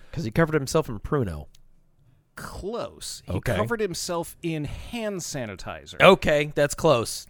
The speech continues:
Speaker 1: That's close.
Speaker 2: He was then tased, but here's the thing. I'm gonna show you the video after the show.
Speaker 1: Oh, fantastic.
Speaker 2: And we're gonna link to the
Speaker 1: Oh,
Speaker 2: video, and I'm just
Speaker 1: God.
Speaker 2: gonna let you guys know it is graphic.
Speaker 1: Oh, okay.
Speaker 2: Because they tase him,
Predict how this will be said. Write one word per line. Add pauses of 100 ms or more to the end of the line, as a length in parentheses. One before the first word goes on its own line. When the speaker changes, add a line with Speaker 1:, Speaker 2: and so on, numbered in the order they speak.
Speaker 1:
That's
close.
Speaker 2:
He
was
then
tased,
but
here's
the
thing.
I'm
gonna
show
you
the
video
after
the
show.
Speaker 1:
Oh,
fantastic.
Speaker 2:
And
we're
gonna
link
to
the
Speaker 1:
Oh,
Speaker 2:
video,
and
I'm
just
Speaker 1:
God.
Speaker 2:
gonna
let
you
guys
know
it
is
graphic. (160)
Speaker 1:
Oh, (160)
okay.
Speaker 2:
Because
they
tase
him,